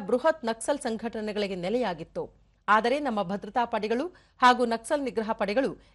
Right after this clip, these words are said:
ಇಪ್ಪತ್ತೊಂದು ದಿನಗಳ ಕಾರ್ಯಾಚರಣೆ ನಡೆಸಿ ಯಶಸ್ವಿಯಾಗಿ ನಕ್ಸಲರನ್ನು ದಮನಿಸಿದ್ದಾರೆ. ಈ ಹೋರಾಟದಲ್ಲಿ ಭದ್ರತಾ ಪಡೆಯ ಯಾವೊಬ್ಬ ಸಿಬ್ಬಂದಿಗೂ ಹಾನಿಯಾಗಿಲ್ಲ. ಈ ಸಂದರ್ಭದಲ್ಲಿ ಭದ್ರತಾ ಪಡೆಗಳು ಅಪಾರ ಪ್ರಮಾಣದ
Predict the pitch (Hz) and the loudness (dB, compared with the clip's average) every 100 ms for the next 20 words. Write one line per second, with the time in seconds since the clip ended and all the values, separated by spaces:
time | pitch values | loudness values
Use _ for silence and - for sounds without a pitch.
0 | 254 262 311 277 285 311 262 240 233 240 | -8 2 4 4 2 -2 -2 0 2 2
1 | 233 202 196 254 262 220 208 196 202 - | 4 2 2 0 -2 -6 -4 -6 -6 -6
2 | 294 - - 196 311 - 269 247 226 226 | -8 -8 -8 -6 -6 -4 2 4 4 0
3 | 202 190 - 262 240 233 196 208 208 180 | -4 -6 -2 0 0 -2 -2 -4 -4 -6
4 | 175 - 151 - - _ _ _ _ 247 | -8 -4 -4 -4 -10 _ _ _ _ -2
5 | 277 214 214 226 233 233 247 254 - - | -2 0 4 6 4 2 -2 -2 -6 -14
6 | _ 185 240 - 269 285 277 247 233 196 | _ 2 2 2 2 2 2 2 2 4
7 | 190 220 240 226 - 196 262 269 254 269 | 2 2 -2 -4 -6 -2 0 0 -4 -4
8 | - 226 202 180 160 139 - _ _ - | -2 -2 -2 -4 -6 -8 -10 _ _ -20
9 | - _ - 311 359 294 277 254 254 254 | -20 _ -2 -2 2 2 2 2 0 0
10 | 285 214 202 208 254 254 226 220 233 285 | -2 -6 -8 -2 0 0 0 0 0 -2
11 | - 185 - 311 294 240 220 214 208 | -4 0 2 2 0 -6 -4 -4 -4